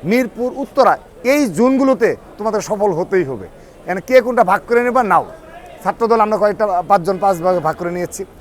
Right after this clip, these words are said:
শিক্ষা প্রতিষ্ঠান ভাগ করে দিয়েছি, যুবদল নিয়েছে ভাগ করে, স্বেচ্ছাসেবক দল ভাগ করে নিয়েছে, আর বিএনপি তো আছেই, কৃষক দল আছে, শ্রমিক দল আছে।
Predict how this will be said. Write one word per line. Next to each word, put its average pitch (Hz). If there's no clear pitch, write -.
শিক্ষা 202
প্রতিষ্ঠান 180
ভাগ 156
করে 180
দিয়েছি, 165
যুবদল 208
নিয়েছে 208
ভাগ 165
করে, 180
স্বেচ্ছাসেবক 214
দল 208
ভাগ 170
করে 190
নিয়েছে, 170
আর 208
বিএনপি 226
তো 214
আছেই, 131
কৃষক 254
দল 196
আছে, 123
শ্রমিক 302
দল 247
আছে। 160